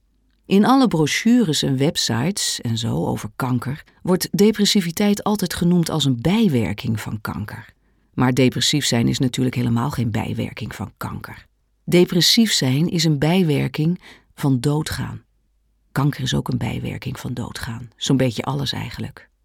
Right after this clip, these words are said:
Maar mijn moeder was ervan overtuigd dat ik behandeld moest worden en ging met me naar mijn gewone dokter Jim, die met haar eens was dat ik ontegenzeggelijk dreigde onder te gaan in een verlammende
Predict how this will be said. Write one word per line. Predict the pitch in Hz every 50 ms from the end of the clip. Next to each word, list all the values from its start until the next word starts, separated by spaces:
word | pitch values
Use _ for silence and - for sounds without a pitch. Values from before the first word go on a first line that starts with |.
| _ _ _ _ _ _ _ _ _ _ _ _ _
Maar | 196 190 202 185
mijn | 185 185 202
moeder | 233 262 254 214
was | 190 180 160
ervan | 170 156 147 135 135
overtuigd | 131 120 - 123 - - 208 214 214 - - - -
dat | 165 156 151
ik | 135
behandeld | 135 135 131 139 147 135 120 117 -
moest | 131 - - -
worden | 110 113 110 110 113 117 - _ _ _ _ _
en | - 175 175
ging | - - 254 247 226
met | 202 180 170 -
me | 156
naar | 151 143 135 135 127
mijn | 123 123 -
gewone | - - 135 123 143 175 190 156 131
dokter | 117 - 127 - - 120
Jim, | 113 - - 120 123 190 226 - - - - - - - - - -
die | 208 226
met | 233 233 214
haar | 175 151 -
eens | - 233 269 269 -
was | - 208 202 -
dat | - 185 160
ik | 156 - -
ontegenzeggelijk | - 247 254 247 - 196 170 156 151 127 - 156 180 - - 165 156 -
dreigde | 143 139 143 139 131 - - -
onder | 165 190 202 196 170
te | - 151
gaan | - - 139 135 139 -
in | - 170 143
een | 131 123
verlammende | 110 - - 123 123 127 151 185 180 165 147 139 135